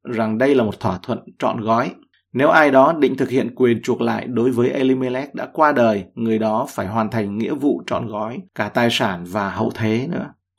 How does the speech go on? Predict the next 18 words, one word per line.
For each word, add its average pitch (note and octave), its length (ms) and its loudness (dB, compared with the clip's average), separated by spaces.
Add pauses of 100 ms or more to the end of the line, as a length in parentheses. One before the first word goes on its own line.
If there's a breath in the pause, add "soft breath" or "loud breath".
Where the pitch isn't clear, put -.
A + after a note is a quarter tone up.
(360)
Do C#3 180 2
cách E3 180 -2
sắp F#3 180 -2
xếp G3+ 180 -4 (120)
tình A#2 220 2
huống A#2 340 0
khôn D3 320 0
ngoan, C#3 320 0 (160)
hay B2 340 -4 (180)
có B2 140 -2
lẽ B2 240 0
đó C#3 140 -2
là A#2+ 180 -2
sự - 180 -6
khôn A#2 220 -6
ngoan A2+ 200 -6
của G#2+ 240 -6
Bô-ô, C3+ 540 2